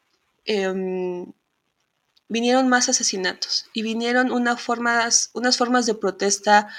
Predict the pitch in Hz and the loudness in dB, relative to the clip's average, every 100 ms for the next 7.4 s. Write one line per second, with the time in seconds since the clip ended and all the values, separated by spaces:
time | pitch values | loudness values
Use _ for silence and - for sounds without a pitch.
0 | - - - _ _ - 202 196 185 185 | -16 -18 -20 _ _ -6 2 2 2 0
1 | - _ _ 208 214 - 277 277 254 202 | -6 _ _ 2 2 6 6 6 8 6
2 | 202 196 196 - - 208 202 196 - - | 6 0 0 -4 -2 0 4 6 6 2
3 | 202 190 - 185 185 185 180 - 185 185 | -4 -4 -4 -2 0 2 -2 -4 -4 -4
4 | 185 - - 196 196 247 _ - - - | -4 -8 -14 -14 -16 -16 _ -20 -20 -8
5 | - 208 202 254 277 262 226 208 233 247 | -2 -2 2 2 4 2 0 0 2 4
6 | 240 226 196 202 214 - 233 208 190 180 | 2 0 -2 0 0 0 0 0 0 0
7 | 185 202 202 - | 0 -2 -2 -6